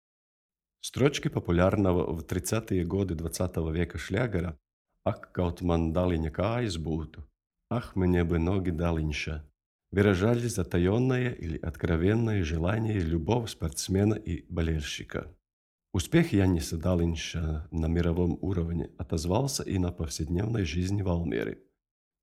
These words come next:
Стадион на улице Лимбажу стал мал для всех желающих увидеть выступление самого популярного латвийского спортсмена, шестикратного чемпиона мира по спортивной ходьбе.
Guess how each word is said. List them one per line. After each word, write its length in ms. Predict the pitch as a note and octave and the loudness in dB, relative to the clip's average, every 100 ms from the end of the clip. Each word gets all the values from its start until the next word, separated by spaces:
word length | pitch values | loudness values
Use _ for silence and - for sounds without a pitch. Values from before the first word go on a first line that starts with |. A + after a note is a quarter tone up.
| - | -8
Стадион 640 | - G#2 G#2+ C3+ D#3+ D#3 | 2 4 6 6 6 6
на 120 | C#3 | 6
улице 360 | G2 A2+ F#2 F#2+ | 4 4 2 2
Лимбажу 460 | F#2+ G#2 F2+ D#2 | 2 4 2 -2
стал 380 | D#2 - G#2+ B2+ | -4 0 0 0
мал 400 | G#2+ B2 A2+ E2+ | 0 0 0 0
для 160 | D#2+ D#2+ | -2 -4
всех 320 | - A2+ A#2+ | -2 -4 -2
желающих 680 | F#2+ F2 A2+ G#2+ - E2+ F2+ | -2 -2 -2 -4 -4 -6 -2
увидеть 420 | F#2 G2+ F#2 - | 0 0 -2 -4
выступление 920 | D2+ G2 - D2+ G#2 D3+ C3 F2+ D2+ _ | -6 -6 -6 -2 0 2 2 2 -2 _
самого 540 | - - C3 C3+ A#2+ A2 | -6 0 4 4 2 -2
популярного 680 | F#2 - G2+ G#2+ G2+ F2 E2+ | -4 0 4 4 4 2 2
латвийского 580 | E2 G2 G#2+ - E2+ | -2 -4 -6 -4 -4
спортсмена, 800 | D#2+ - E2 - G2+ C#3+ C#3 B2+ - | -4 -6 -6 -4 0 2 2 -2 -6
шестикратного 920 | - E2 - - F2+ C3+ C#3 C#3 - | -6 -6 -6 -6 -2 -2 0 -2 -2
чемпиона 560 | - D#2+ E2+ E2+ E2 | -4 -4 -2 0 0
мира 320 | E2 F#2+ B2 A#2+ | 0 0 0 -2
по 180 | - | -6
спортивной 640 | D#2 - D#2+ - G2 G2 E2+ | -12 -8 -10 -6 -4 -2 -2
ходьбе. 560 | - E2+ D2+ - - | -4 -4 -2 -4 -6